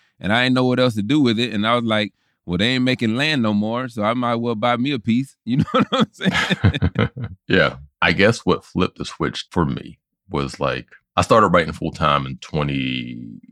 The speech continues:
Speaker 2: eleven, right?
Speaker 1: Yeah.
Speaker 2: And before that, I had, like, various, like, education related jobs, none of which paid me over, like, thirty-five K a year. All right, now I live in Pittsburgh, and the standard of living is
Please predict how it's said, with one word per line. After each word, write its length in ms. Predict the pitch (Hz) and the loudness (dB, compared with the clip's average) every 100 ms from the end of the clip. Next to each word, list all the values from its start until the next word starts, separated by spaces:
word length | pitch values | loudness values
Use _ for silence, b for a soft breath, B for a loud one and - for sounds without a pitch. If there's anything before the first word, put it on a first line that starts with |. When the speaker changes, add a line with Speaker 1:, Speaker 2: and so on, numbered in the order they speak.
| _ _ _ _ _ _ _ _ _ 82 | _ _ _ _ _ _ _ _ _ -8
Speaker 2:
eleven, 720 | 76 71 69 - - - - _ _ _ _ _ | -6 0 0 0 -8 -12 -18 _ _ _ _ _
right? 340 | 71 62 50 - | -2 -2 -2 -12
Speaker 1:
Yeah. 280 | 78 80 67 - - | -6 -4 -4 -8 -2
Speaker 2:
And 160 | 85 | 0
before 360 | 78 - 107 92 | 0 -2 2 4
that, 180 | 85 76 | 4 6
I 220 | 76 73 | 4 4
had, 320 | 71 71 64 | 2 0 0
like, 300 | 60 64 60 | -2 -6 -4
various, 520 | 71 69 64 62 - | -4 -2 -2 -4 -6
like, 200 | 57 - | -6 -4
education 640 | - 65 65 69 64 69 60 | -6 -8 -8 -6 -6 -8 -10
related 360 | 65 64 57 | -8 -8 -10
jobs, 500 | - 65 58 57 - - | -8 -4 -4 -6 -10 -4
none 180 | 80 | -2
of 100 | 76 73 | -2 -4
which 200 | 65 - | -8 -10
paid 460 | 67 65 62 58 | -10 -8 -10 -10
me 220 | 67 62 60 | -10 -8 -8
over, 300 | 71 67 64 | -8 -8 -6
like, 240 | 62 62 | -8 -6
thirty-five 480 | - 65 62 - - | -4 -4 -4 -8 -8
K 140 | - | -14
a 100 | - | -16
year. 280 | - - - _ _ _ _ _ - | -16 -16 -18 _ _ _ _ _ 0
All 100 | 95 | 2
right, 160 | 69 | 2
now 260 | 85 80 82 - | 2 0 0 -4
I 40 | |
live 180 | 90 123 | 0 2
in 60 | 123 | 0
Pittsburgh, 360 | - - - - _ - | -4 -10 -18 -20 _ 0
and 300 | 90 78 73 | 2 2 0
the 240 | 82 76 | 0 0
standard 320 | 67 - 82 78 | 0 0 2 2
of 40 | |
living 340 | 71 69 69 62 | -2 -4 -6 -6
is 400 | 67 67 - | -6 -6 -10